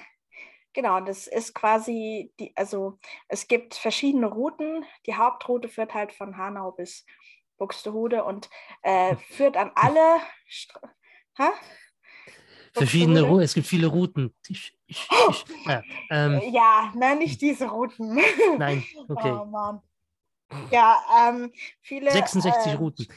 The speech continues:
Speaker 2: Nein, ähm.
Speaker 1: Straßenrout-, Straßenzüge, ähm, die an den Städten vorbeiführen, in denen die Märchen, die Brüder Grimm die Märchen gesammelt haben.
Speaker 2: Mhm.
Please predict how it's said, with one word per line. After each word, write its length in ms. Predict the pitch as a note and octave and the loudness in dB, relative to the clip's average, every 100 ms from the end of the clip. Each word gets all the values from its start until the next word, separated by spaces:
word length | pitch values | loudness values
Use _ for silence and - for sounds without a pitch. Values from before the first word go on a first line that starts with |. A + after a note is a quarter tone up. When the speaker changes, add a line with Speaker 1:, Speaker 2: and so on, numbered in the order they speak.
| - | -16
Speaker 2:
Nein, 220 | B2+ A2+ A#2 | -12 -12 -8
ähm. 200 | B2+ A#2+ | -4 2
Speaker 1:
Straßenrout-, 920 | A3+ C4 B3+ D#4+ C#4+ B3+ D#4 - - | 6 6 4 -6 -6 -4 -4 -6 -18
Straßenzüge, 1400 | - - A#3 B3 D4+ - C#4+ C#4+ - C#4+ D4+ C#4+ D4 D4 - - - - _ _ _ | -20 -6 2 4 4 -2 -14 -14 -10 -6 -2 0 0 -2 -10 -18 -18 -20 _ _ _
ähm, 560 | A#3 B3+ A#3+ A#3+ A#3+ A#3 | 4 4 4 -4 -8 -10
die 360 | B3+ B3+ B3+ | -10 -2 0
an 340 | - A#3+ A#3+ A3+ | 2 2 0 -6
den 160 | A3+ | -8
Städten 400 | A3+ - B3 B3 | -6 -2 -2 -2
vorbeiführen, 560 | - B3+ A#3+ B3+ - A#3+ | -8 0 2 2 -2 -6
in 120 | A3+ | -6
denen 240 | A3+ A#3+ A#3 | -6 -6 -6
die 100 | A#3 | -2
Märchen, 840 | A3+ C#4 - B3 A#3+ A#3 - A3 | 0 0 -4 -10 -10 -12 -20 -12
die 120 | A#3+ | -12
Brüder 320 | A#3+ C4 A#3+ A3+ | -6 -2 0 -2
Grimm 320 | - C4+ C4 | -2 -4 -2
die 100 | A#3 | -6
Märchen 340 | A3+ C#4 A3+ | -6 -6 -10
gesammelt 500 | F#3+ F3 D#3 D3+ - | -12 -12 -16 -16 -16
haben. 200 | E3 F3 _ _ _ _ _ _ _ _ _ _ _ | -18 -18 _ _ _ _ _ _ _ _ _ _ _
Speaker 2:
Mhm. 420 | C3 A#2 C#3 D3+ | -6 -2 -4 -4